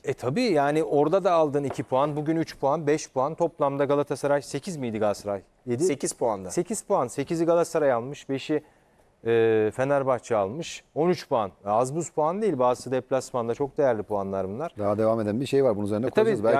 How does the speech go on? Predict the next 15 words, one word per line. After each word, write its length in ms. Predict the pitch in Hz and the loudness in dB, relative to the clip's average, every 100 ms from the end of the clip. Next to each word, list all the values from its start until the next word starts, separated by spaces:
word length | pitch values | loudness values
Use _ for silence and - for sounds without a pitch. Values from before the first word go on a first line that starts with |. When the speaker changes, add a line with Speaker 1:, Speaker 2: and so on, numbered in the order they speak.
| 143 | 4
Speaker 1:
yani 80 | |
Speaker 3:
yirmi 200 | 127 131 | 2 2
Speaker 1:
daha 100 | 127 | 4
Speaker 3:
olacak. 160 | 165 170 | 4 2
Speaker 1:
Beşiktaş'ın 520 | 170 190 - 185 190 | 0 -2 -4 -4 -2
da 80 | 185 | -2
maçları 440 | 151 131 131 120 | -2 -2 -2 0
var. 180 | 117 120 | 2 2
Belki 260 | 127 131 139 | 2 0 -4
Beşiktaş 380 | 139 - 139 135 | -6 -2 -2 -2
da 60 | |
puan 240 | - 113 104 | -2 -2 -2
alacak 300 | 101 101 98 | -4 -6 -2
diğer 260 | 120 110 - | 0 0 0
taraftan. 440 | 104 95 - 110 | -6 -6 -8 -12